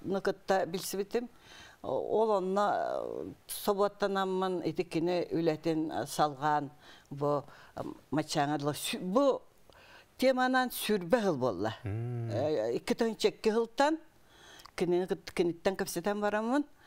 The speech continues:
Speaker 1: Э, история олох тугу да билбет этим. Э, просто ол үһүян курдук истибип-, истибиппинен. Уонна кыдьык бу дойдум историята, э, т-, чахчалана илик, э, жанкара илик темин же.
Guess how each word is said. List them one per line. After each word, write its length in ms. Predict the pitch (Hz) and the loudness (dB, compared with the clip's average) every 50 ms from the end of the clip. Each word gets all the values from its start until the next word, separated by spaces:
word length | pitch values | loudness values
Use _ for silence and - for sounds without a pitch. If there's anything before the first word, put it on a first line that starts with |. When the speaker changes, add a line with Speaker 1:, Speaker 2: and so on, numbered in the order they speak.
| - - - - - - - - | -20 -20 -20 -20 -20 -20 -14 -6
Speaker 1:
Э, 220 | - - 170 170 143 113 113 110 113 123 123 127 | -2 0 0 0 0 0 -2 -4 -4 -6 -4 -2
история 500 | 208 202 - - - 240 240 240 262 277 | -2 -2 0 4 6 6 6 8 6 4
олох 300 | 277 262 269 269 - - | 4 4 4 2 2 0
тугу 220 | - 233 226 269 220 | -2 0 2 2 2
да 80 | 254 | 2
билбет 400 | 220 226 202 170 156 214 233 - | 2 2 0 2 0 0 2 2
этим. 360 | 254 247 - 294 311 311 285 - - - - - - - - - - - | 0 2 2 2 2 2 0 -4 -8 -20 -20 -20 -20 -20 -20 -16 -4 0
Э, 520 | 175 165 156 151 151 160 160 156 151 165 160 | 2 2 4 4 4 4 4 2 2 0 0
просто 360 | - 175 196 196 - - 202 | 0 0 -2 -2 0 2 4
ол 160 | 190 196 190 - - - _ - | 4 4 2 -2 -8 -16 _ -2
үһүян 320 | 170 147 165 180 190 185 180 | 0 2 4 2 2 2 0
курдук 280 | - 190 160 - - 165 | -2 -2 0 0 0 0
истибип-, 520 | 147 - - 151 143 139 - - - - - _ _ - | -2 -2 -2 -2 -2 -2 -4 -8 -14 -16 -16 _ _ -8
истибиппинен. 920 | - - - - 165 147 147 143 - - - 151 156 170 - 170 131 107 - - - - - - - - _ | -8 -8 -2 -2 0 0 0 -2 -2 -2 0 2 2 2 2 2 0 -2 -6 -12 -20 -20 -20 -20 -20 -8 _
Уонна 220 | - 170 180 202 196 | -2 0 0 0 -2
кыдьык 340 | - - 160 143 180 180 | -2 -4 -2 -2 -2 -2
бу 140 | 160 160 180 | -2 -4 -2
дойдум 520 | 156 175 156 151 143 131 190 190 185 - - - - - | 0 2 2 0 0 0 0 -2 -2 -2 -6 -12 -14 -10
историята, 840 | - - - - - 175 180 165 175 165 165 170 - 180 170 160 - - - - - - - | -8 -8 -4 -2 0 0 2 2 2 0 0 0 2 2 2 0 -2 -8 -18 -20 -14 -6 -2
э, 1040 | 151 156 139 143 143 131 117 110 107 104 104 117 127 147 135 135 123 107 110 135 139 | 0 0 2 0 0 0 0 0 0 0 0 0 0 0 0 0 0 -2 -2 -4 -6
т-, 480 | - - - 127 120 151 139 139 127 151 - | -6 -6 -6 -6 -4 -6 -4 -4 -6 -6 -2
чахчалана 840 | - 165 151 - - - 180 165 165 165 165 175 180 180 185 - - - | 0 0 0 0 -2 0 0 2 2 2 2 2 2 2 2 0 -2 -2
илик, 500 | 170 180 180 185 190 185 185 - - - 180 - - - | -2 0 0 2 0 0 -2 -6 -12 -14 -14 -14 -12 -8
э, 600 | - 104 104 - - 87 90 95 92 92 98 143 143 | -6 -4 -4 -2 -2 -2 -2 -2 -2 -4 -4 0 2
жанкара 480 | 170 160 143 - - 151 147 170 196 | 2 2 2 2 0 0 2 2 2
илик 260 | 190 180 175 170 - - | 2 0 0 -2 -4 -2
темин 460 | - 175 160 160 160 165 165 156 135 | 0 2 2 2 2 2 2 2 2
же. 180 | 143 143 139 | 0 0 0